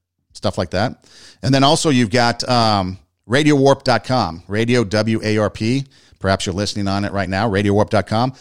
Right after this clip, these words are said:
Live Tuesday nights, ten P M Pacific time. We're also on Monday and Wednesdays, eleven A M and eight P M Pacific time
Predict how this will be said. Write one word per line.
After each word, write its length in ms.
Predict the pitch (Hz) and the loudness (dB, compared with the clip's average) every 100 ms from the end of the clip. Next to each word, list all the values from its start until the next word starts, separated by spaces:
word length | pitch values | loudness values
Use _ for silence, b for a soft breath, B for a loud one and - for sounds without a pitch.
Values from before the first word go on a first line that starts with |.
| B | B
Live 260 | 113 131 127 | 0 0 2
Tuesday 300 | - 156 147 | 2 2 2
nights, 240 | 135 151 | 0 -2
ten 240 | - 135 135 | -4 -2 -2
P 120 | 139 | -2
M 120 | 131 | -2
Pacific 340 | - - 127 120 | -2 -2 -2 0
time. 300 | 135 165 - b b | 0 0 -2 b b
We're 140 | - 113 | 0 4
also 300 | 127 - 120 | 4 2 2
on 240 | 127 120 | 4 4
Monday 380 | 104 117 123 123 | 4 4 2 2
and 140 | 110 | 0
Wednesdays, 540 | 101 113 117 135 143 120 | 0 0 0 0 0 0
eleven 300 | 92 110 110 | 0 0 2
A 100 | 113 | 2
M 140 | 113 | 0
and 80 | 101 | 0
eight 200 | 107 104 | -2 -2
P 220 | 139 139 | -2 0
M 140 | 107 95 | 0 -4
Pacific 460 | 104 - 98 90 | -6 -4 -4 -4
time 340 | 95 85 110 | -4 -4 -4